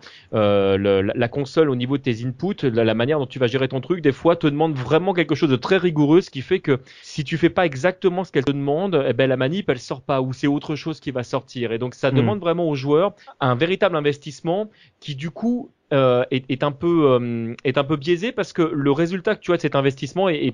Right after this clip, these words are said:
Speaker 1: est pas, est pas folichon, quoi. Le jeu, il est pas terrible, faut se l'avouer. Donc, c'est vrai qu'il y a, il y a, il y a ce côté-là. Ensuite, il y a effectivement la phase où tout le monde sait faire les manips et effectivement, ça devient un combat de, de boules de feu où là, chacun de son, de côté de son écran, en fait, on charge la barre, et cetera. Et puis, t'as une troisième phase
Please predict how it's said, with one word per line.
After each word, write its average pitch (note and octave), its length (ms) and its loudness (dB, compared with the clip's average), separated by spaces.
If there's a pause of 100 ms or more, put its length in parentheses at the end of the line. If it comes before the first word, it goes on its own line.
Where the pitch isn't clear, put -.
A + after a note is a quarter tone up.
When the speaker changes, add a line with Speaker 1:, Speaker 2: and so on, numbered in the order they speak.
Speaker 1:
est B2+ 100 0
pas, D3+ 360 2
est A#2+ 60 2
pas D3+ 160 -2
folichon, D3 460 -4
quoi. C3 140 2
Le A2+ 140 0
jeu, D3+ 160 2
il C3 80 0
est A2 60 -2
pas C3+ 180 -4
terrible, C#3 360 -2
faut A#2 140 -8
se A#2 100 -8
l'avouer. C3+ 340 0 (400)
Donc, D3 200 4
c'est - 240 -4
vrai F#3 140 2
qu'il E3+ 100 -2
y C#3+ 40 2
a, - 20 -4
il C3+ 60 -6
y C#3 40 4
a, C3 40 0
il C3 40 -4
y C#3 60 4
a - 20 6
ce C3 80 -12
côté-là. D3 340 2
Ensuite, B2 300 -4
il E3+ 40 2
y - 20 4
a - 20 4
effectivement D3 400 -2
la B2+ 100 0
phase E3+ 420 -2 (320)
où D#3 120 -2
tout F#3 160 -4
le F#3 60 -4
monde G3+ 160 0
sait D#3+ 120 2
faire C#3 200 0
les B2+ 80 2
manips C#3 400 0 (260)
et B2+ 80 2
effectivement, D#3 540 0
ça D3 100 0
devient B2+ 280 0
un E3 100 0
combat C#3 320 0
de, A#2 320 2
de A#2+ 100 -2
boules B2 220 -4
de B2 80 2
feu D3+ 340 2 (240)
où B2 120 -2
là, D3 180 4
chacun - 340 -2
de D3+ 60 -10
son, C3+ 180 -4
de A#2 140 -4
côté C3 260 0
de C3+ 60 -14
son B2+ 180 -4
écran, A#2 240 0
en D#3+ 60 2
fait, C3+ 200 0
on A#2 60 -2
charge A#2+ 280 -2
la B2 100 2
barre, B2+ 340 0
et A2+ 60 -6
cetera. A2 440 -2
Et A2 40 -4
puis, - 160 -12
t'as G#3+ 140 -4
une G3+ 100 -6
troisième F3+ 480 -4
phase F3+ 400 -2